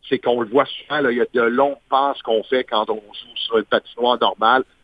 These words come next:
surtout, euh, au centre Slush Poppy. Ici, si on joue, euh, de la même façon, les défenseurs des Huskies vont couper le jeu parce que, euh, eux sont habitués de jouer sur la patinoire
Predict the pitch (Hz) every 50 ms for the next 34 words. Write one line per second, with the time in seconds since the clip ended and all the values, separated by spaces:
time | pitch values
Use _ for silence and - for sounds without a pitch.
0 | _ _ _ - - - - - 143 139 123 123 117 110 107 110 104 - - 117
1 | 120 113 - - 123 110 - - 120 101 - 117 135 - - - - - _ -
2 | - - - - 170 160 - - 143 139 127 123 120 - 143 156 151 156 143 123
3 | 110 117 117 113 123 127 127 - - 120 104 - - 127 147 160 - - - -
4 | - _ _ 107 110 117 120 - - 120 113 110 - - 131 135 139 120 117 110
5 | 107 101 - - - - 117 117 110 - - - - 131 117 101 101 - 120 135
6 | - - - - _ _ _ - 98 - - 117 110 107 107 104 101 - - 139
7 | 143 147 139 - - 220 - - 110 - - - - - 127 117 - 113 123 117
8 | - 120 101 101 104 98 - 107 98 - - - 107 101 107 123 131 131